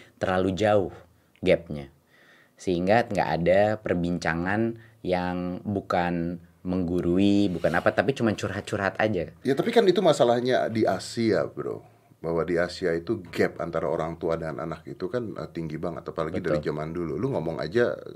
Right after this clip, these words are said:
Speaker 2: pokoknya, eh, you cannot question it. Lu nggak boleh bertanya tentang benar apa salahnya orang tua.
Speaker 1: Hmm.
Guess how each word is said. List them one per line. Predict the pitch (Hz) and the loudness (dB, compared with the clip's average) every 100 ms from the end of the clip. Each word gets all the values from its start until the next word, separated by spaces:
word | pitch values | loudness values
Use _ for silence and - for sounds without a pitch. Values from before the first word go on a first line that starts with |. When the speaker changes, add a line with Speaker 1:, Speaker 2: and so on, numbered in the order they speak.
| - | -16
Speaker 2:
pokoknya, | - 80 85 135 104 - - | -8 -2 0 0 -2 -6 -4
eh, | 92 | -2
you | 107 104 - | 0 -2 2
cannot | 123 151 151 | 2 2 2
question | 120 131 131 82 | 0 0 -4 -4
it. | 113 | -2
Lu | |
nggak | 127 85 | 0 2
boleh | 95 | 2
bertanya | 90 - 92 113 95 | 0 0 0 0 -4
tentang | 90 90 | -6 -4
benar | 82 82 | -2 -2
apa | 76 - | -2 -2
salahnya | 90 80 82 80 | 0 0 -2 -4
orang | 76 73 76 | -4 -6 -6
tua. | 110 76 - - - | -4 -4 -4 -16 -8
Speaker 1:
Hmm. | 90 78 | -4 -4